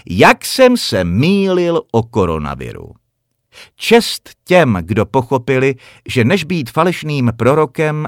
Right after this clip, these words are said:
je lepší se v tuto rozbouřenou dobu odmlčet. A jako by nestačily pouhé mýlky a špatný odhad,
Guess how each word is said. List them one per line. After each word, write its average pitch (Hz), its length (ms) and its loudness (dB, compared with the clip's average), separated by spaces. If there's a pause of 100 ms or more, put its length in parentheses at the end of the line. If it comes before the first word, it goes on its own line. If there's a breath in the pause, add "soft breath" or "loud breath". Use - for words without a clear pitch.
je 101 220 0
lepší 160 420 -4
se 131 180 -4
v - 80 -10
tuto 123 300 -4
rozbouřenou 120 720 -2
dobu 104 280 -4
odmlčet. - 840 -12 (800 loud breath)
A 92 60 -2
jako 131 260 2
by 202 140 -2
nestačily 226 640 -2
pouhé 151 480 2
mýlky 175 640 0
a 110 120 -2
špatný 135 580 -2
odhad, 120 440 2